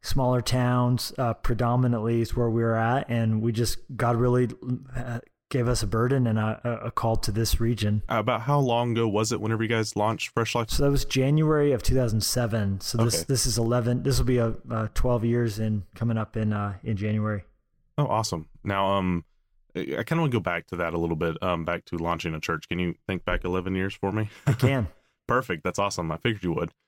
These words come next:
Speaker 1: It feels like it
Speaker 2: Um,
Speaker 1: was just yesterday most times.
Speaker 2: Perfect. Then we're, this is gonna get really good real
Speaker 1: Yeah.
Speaker 2: quick. Um, now, I wanted to ask, is there much difference launching a church in Montana, say, as opposed to, like, Orlando or L A?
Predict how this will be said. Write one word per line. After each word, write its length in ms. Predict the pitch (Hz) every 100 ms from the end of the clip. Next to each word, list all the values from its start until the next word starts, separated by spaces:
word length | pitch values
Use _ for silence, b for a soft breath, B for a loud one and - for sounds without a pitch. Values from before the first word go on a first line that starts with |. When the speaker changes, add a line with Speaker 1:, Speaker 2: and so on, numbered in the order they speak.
| -
Speaker 1:
It 80 |
feels 260 | - 151 -
like 200 | 104 -
it 60 | 151
Speaker 2:
Um, 40 |
Speaker 1:
was 140 | 127 -
just 200 | 147 117
yesterday 580 | 139 - 139 131 117 -
most 300 | 131 127 -
times. 480 | 127 123 107 - _ _ _ _ -
Speaker 2:
Perfect. 420 | 123 170 87 80
Then 140 | 90
we're, 160 | 101 110
this 180 | 104 107
is 140 | 107
gonna 160 | 90 87
get 220 | 85 78 _ _ -
really 200 | 110 101
good 260 | 80 78
real 140 | 90 92
Speaker 1:
Yeah. 60 |
Speaker 2:
quick. 340 | 123 78 - -
Um, 480 | 107 101 98 90 85 -
now, 200 | 117 110
I 100 | 104
wanted 200 | 113 135
to 60 | 113
ask, 280 | 98 90 -
is 160 | 120
there 80 | 160
much 240 | 156 139 92
difference 440 | 90 - 92 82
launching 320 | 90 87 90
a 40 | 82
church 260 | 90 82 -
in 100 | 90
Montana, 480 | 85 82 87 85 85
say, 340 | - 85 82
as 160 | 85 80
opposed 300 | 80 82 -
to, 220 | 82 80 -
like, 160 | 85
Orlando 440 | 85 85 85 82 82
or 320 | - 85 -
L 180 | 90 85
A? 200 | 85 104